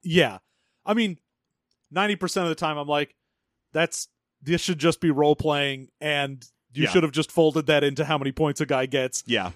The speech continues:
Speaker 1: 'Cause you're just saying, "Oh, I'm going to punish someone who decided they didn't want to go maximum on this."
Speaker 2: Yeah. P-, everyone figure out what forty points of flaws looks like if it doesn't do anything to you, and give the, and everyone give themselves that.
Speaker 1: Yeah.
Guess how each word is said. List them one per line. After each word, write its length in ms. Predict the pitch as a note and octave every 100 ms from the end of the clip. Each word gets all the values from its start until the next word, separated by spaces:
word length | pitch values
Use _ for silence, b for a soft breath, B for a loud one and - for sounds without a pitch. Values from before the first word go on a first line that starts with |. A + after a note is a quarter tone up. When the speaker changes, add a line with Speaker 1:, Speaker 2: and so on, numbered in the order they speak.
| _
Speaker 1:
'Cause 320 | E3+ E3 C#3 -
you're 160 | D#3 F3
just 260 | G3 G3
saying, 320 | - F#3 D#3+ C#3+ _ _ _
"Oh, 120 | B3 G#3+
I'm 140 | C4+
going 260 | C#4+ B3+ G#3
to 100 | F3+
punish 340 | - F#3+ F3
someone 300 | - F3 D#3+
who 100 | E3
decided 440 | E3 D#3 D#3 D3+ C#3+
they 120 | D3+
didn't 280 | D3 D3+ C#3
want 140 | C#3+
to 60 | C#3
go 160 | D3
maximum 500 | C#3 D3 - E3 C#3+
on 160 | B2+ B2+
this." 200 | B2 C3+
Speaker 2:
Yeah. 160 | G2+
P-, 220 | - - D#3+
everyone 400 | D3+ E3+ F3+ F3
figure 260 | F#3 D#3+
out 140 | E3 E3
what 140 | C#3+
forty 280 | - D#3+ D#3+
points 360 | - D3 C#3 C#3+
of 80 | B2
flaws 340 | D3 C#3 C3
looks 220 | C#3 -
like 180 | C#3 C3
if 80 | B2
it 60 |
doesn't 260 | B2+ C3 C3
do 160 | C3 C3
anything 300 | B2 B2 A2+
to 100 | C3
you, 160 | B2
and 120 | A#2+ A2+
give 140 | C3+
the, 140 | C#3+
and 120 | C#3 C3+
everyone 240 | C3+ C#3
give 180 | B2+ B2+
themselves 380 | B2+ C#3 B2+ G#2
that. 260 | A#2+ G#2+ _ _
Speaker 1:
Yeah. 280 | D3+ C#3